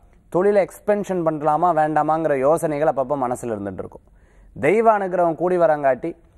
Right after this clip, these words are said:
இன்னைக்கு ஏதேனும் ஒரு கோயிலுக்கு போயிட்டு வரதுக்கு உண்டான வாய்ப்புகள் நல்லா இருக்கு. அப்படி கோயிலுக்கு போயிட்டு வந்தா மன நிம்மதியும் கிடைக்கும் கடகராசி என்பவர்களுக்கு. சிம்ம ராசி நேயர்களுக்கு எல்லா விஷயங்கள்லயும் பரவாயில்ல, சேமித்து வைக்கணும் அப்படிங்கிற ஒரு எண்ணங்கள் இருந்துட்டு இருக்கும். இருப்பை காப்பாத்திக்கணும் அப்படிங்கிற ஒரு எண்ணங்கள் இருந்துட்டு இருக்கும்.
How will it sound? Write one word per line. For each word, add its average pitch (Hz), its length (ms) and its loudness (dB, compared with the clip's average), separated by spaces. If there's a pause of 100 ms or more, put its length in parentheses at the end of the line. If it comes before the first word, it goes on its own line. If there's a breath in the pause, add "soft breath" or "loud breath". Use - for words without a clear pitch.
(100)
இன்னைக்கு 139 240 -2
ஏதேனும் 196 200 2
ஒரு 165 120 0
கோயிலுக்கு 202 400 2
போயிட்டு 147 300 0
வரதுக்கு 131 200 -6
உண்டான 131 200 -2
வாய்ப்புகள் 135 400 0
நல்லா 120 260 -2
இருக்கு. 110 200 -2
அப்படி 139 180 -6
கோயிலுக்கு 156 300 0
போயிட்டு 131 260 -4
வந்தா 143 100 -2
மன 127 300 -2
நிம்மதியும் 120 300 -4
கிடைக்கும் 110 260 -6
கடகராசி 113 480 0
என்பவர்களுக்கு. 87 380 -16 (800)
சிம்ம 226 360 2
ராசி 185 280 2
நேயர்களுக்கு 120 480 -6 (680 soft breath)
எல்லா 196 320 4
விஷயங்கள்லயும் 208 640 -2
பரவாயில்ல, 156 400 2
சேமித்து 196 520 0
வைக்கணும் 147 280 0
அப்படிங்கிற 147 240 -4
ஒரு 131 160 -2
எண்ணங்கள் 139 380 -2
இருந்துட்டு 101 240 -10
இருக்கும். 92 300 -12
இருப்பை 185 380 0
காப்பாத்திக்கணும் 135 540 0
அப்படிங்கிற 123 240 -4
ஒரு 117 160 0
எண்ணங்கள் 123 360 -2
இருந்துட்டு 92 240 -10
இருக்கும். 80 280 -16